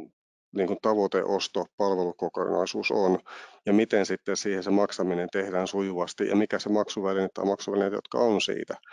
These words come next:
Et yksiselitteistä vastausta tuohon ei pysty antamaan muuta kuin, että kirjataan auki se, katsotaan ne vaihtoehdot,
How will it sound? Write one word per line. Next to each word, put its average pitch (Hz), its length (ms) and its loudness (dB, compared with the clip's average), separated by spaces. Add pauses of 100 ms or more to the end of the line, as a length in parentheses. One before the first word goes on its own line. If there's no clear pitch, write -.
(440)
Et 101 100 -4 (160)
yksiselitteistä 110 720 0
vastausta 95 420 -4
tuohon 95 320 2
ei 95 100 0
pysty 101 360 -4
antamaan 95 380 2
muuta 95 200 0
kuin, 95 200 -4
että - 240 -4 (1200)
kirjataan 101 460 0
auki 135 340 2
se, 113 240 -2
katsotaan 117 420 0
ne 110 80 2
vaihtoehdot, 113 460 0